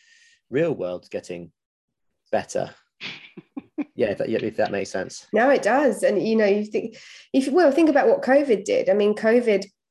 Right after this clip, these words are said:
Speaker 2: actually, you know, it took what was probably an in the room living for so many people and put it in a virtual space and made the same, if not more, money in, for many, many individuals.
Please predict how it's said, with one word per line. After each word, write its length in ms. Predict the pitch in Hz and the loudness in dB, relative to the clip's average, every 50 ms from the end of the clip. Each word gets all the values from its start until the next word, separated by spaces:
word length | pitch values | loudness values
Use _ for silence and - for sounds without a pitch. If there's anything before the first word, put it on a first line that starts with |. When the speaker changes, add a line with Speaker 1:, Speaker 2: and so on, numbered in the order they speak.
| _ _ _ _ _ _ - - _ - | _ _ _ _ _ _ -20 -18 _ -4
Speaker 2:
actually, 720 | 214 202 190 185 - - 202 196 185 185 185 190 190 - - - - _ _ _ _ _ - | -4 -4 -4 -4 -4 0 2 4 4 4 4 2 -2 -6 -20 -20 -20 _ _ _ _ _ -2
you 80 | 240 | 0
know, 80 | 214 202 | 2 4
it 260 | 180 - - 185 - | 4 4 2 0 -2
took 320 | - - 254 - - - - | 0 0 0 0 0 -2 0
what 400 | 214 208 185 - - - - 202 | 2 4 4 4 2 -2 -4 -2
was 160 | 202 190 196 | -2 -2 -2
probably 500 | - 226 202 196 190 190 190 180 156 - | 0 -2 0 0 2 2 2 2 2 2
an 120 | 175 190 185 - - | 0 0 -2 0 0
in 260 | 226 220 208 208 208 | 2 4 4 2 2
the 100 | 202 185 | 0 0
room 640 | 185 185 185 185 180 175 175 175 170 170 175 185 - - - | 2 4 4 4 6 4 4 4 4 2 0 -2 -8 -6 0
living 560 | 202 208 214 202 - 104 - 165 220 240 233 | 2 2 2 2 0 -2 -2 -2 -2 -2 -4
for 140 | - - 196 | -4 -6 -4
so 220 | - - 185 180 | 0 2 2 4
many 220 | 180 175 175 175 170 | 4 4 4 4 2
people 760 | 175 190 190 202 202 202 - 175 147 113 135 185 220 220 - _ _ _ _ - _ _ _ _ - | 0 0 -2 -2 -2 -4 -2 -2 0 0 0 0 -2 -4 -8 _ _ _ _ -20 _ _ _ _ -2
and 280 | - 196 202 202 190 196 | 0 2 2 2 0 0
put 160 | 208 226 208 | 0 2 2
it 220 | 208 180 - - - _ _ - | 2 2 0 -2 -6 _ _ -2
in 160 | 208 202 214 | 0 0 2
a 20 | |
virtual 360 | 202 269 285 240 269 - 202 190 | 4 2 2 2 0 -2 -6 -6
space 640 | - - - 85 - - - - - - - - - _ _ _ _ - | -4 -2 -2 -2 -2 -2 -4 -8 -12 -14 -16 -18 -20 _ _ _ _ 0
and 400 | 196 190 185 185 185 185 185 - - | 2 2 4 4 4 2 0 0 -2
made 380 | 214 196 190 185 185 185 185 - - | 0 4 4 4 4 2 0 -2 -6
the 60 | 190 | -4
same, 580 | 190 - 202 190 185 185 185 185 185 185 185 - - | 0 0 2 4 4 4 4 2 2 0 -2 -4 -4
if 180 | 190 190 190 | -4 -4 0
not 160 | 190 180 175 | 0 0 0
more, 480 | - 214 240 247 202 185 175 180 196 185 - | 2 2 4 4 4 4 2 0 -2 -4 -4
money 380 | 180 165 156 165 156 147 156 185 190 | -2 -2 0 0 0 -2 -4 -4 -2
in, 240 | 170 170 170 170 170 | -2 0 0 -2 -4
for 120 | - - 190 | -2 0 2
many, 580 | 190 185 190 185 185 180 175 175 175 - - - | 2 4 4 4 4 4 2 2 0 -4 -8 -4
many 280 | 185 180 170 180 175 175 | 0 0 2 2 2 2
individuals. 800 | 175 175 175 180 233 269 254 247 208 165 151 143 180 196 190 | 0 0 0 0 0 0 2 2 2 2 2 2 0 -4 -8